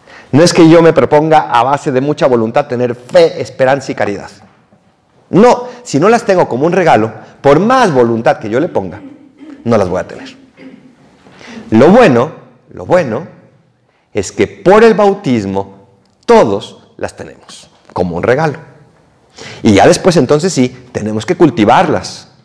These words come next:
tenemos que hacerlas crecer. Pero ahí están esas virtudes teologales fundamentando ya nuestra vida, dando inicio precisamente a nuestra vida sobrenatural.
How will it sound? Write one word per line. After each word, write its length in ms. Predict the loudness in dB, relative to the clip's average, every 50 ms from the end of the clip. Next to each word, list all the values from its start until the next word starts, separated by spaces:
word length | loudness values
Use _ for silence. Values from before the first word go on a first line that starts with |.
| _ _ _ _ _
tenemos 300 | -8 -6 -4 -4 -6 -6
que 60 | -6
hacerlas 300 | -4 0 0 0 0 0
crecer. 600 | -4 -8 -6 -2 0 0 0 -2 -6 -12 -20 -20 -20 -20 _ _ -20 -20 -12 -4
Pero 160 | 0 2 2 4
ahí 160 | 4 4 2
están 320 | 0 0 -2 -4 -2 -2
esas 220 | -2 -2 -4 -4 -4
virtudes 500 | -4 -6 -4 -2 -2 -2 -2 -2 -4 -2
teologales 600 | 0 2 2 2 2 2 2 2 0 0 -2 -6 -16 -20 -20 -20 -20 _
fundamentando 880 | -2 2 2 4 4 2 0 0 0 -2 -2 0 -2 -2 -2 -2 -4
ya 160 | -2 -2 -2
nuestra 320 | -4 -4 -6 -6 -4 -2 -2
vida, 480 | 0 0 0 0 0 -2 -4 -12 -16 -12
dando 380 | -6 -2 0 0 0 2 2 0
inicio 480 | 0 0 0 -2 -2 -2 -4 -4 -4
precisamente 640 | -2 -4 -4 -4 -4 -4 -4 -2 0 0 -2 -2 -2
a 40 | -4
nuestra 320 | -4 -6 -6 -4 -2 -2
vida 260 | -2 0 0 -2 -2 -2
sobrenatural. 640 | -2 -6 -6 -6 -6 -8 -10 -10 -10 -12 -12 -12